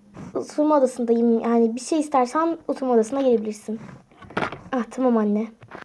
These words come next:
Oh, çok şükür gitti. Bugün, ah,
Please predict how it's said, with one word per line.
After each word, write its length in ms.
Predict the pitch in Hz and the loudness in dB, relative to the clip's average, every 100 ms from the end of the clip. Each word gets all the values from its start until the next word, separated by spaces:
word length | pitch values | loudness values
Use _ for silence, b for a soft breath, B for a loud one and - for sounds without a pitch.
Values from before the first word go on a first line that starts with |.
| - _ b b b b | -20 _ b b b b
Oh, 280 | - 226 208 | -2 -2 -2
çok 200 | - 254 | -4 -4
şükür 280 | - - 269 | -6 -4 -4
gitti. 380 | 226 220 165 - - - - b b b b _ | -2 -6 -2 -4 -4 -14 -20 b b b b _
Bugün, 340 | - 262 240 - - | -4 -2 -2 -6 -6
ah, 220 | 254 233 | -2 -4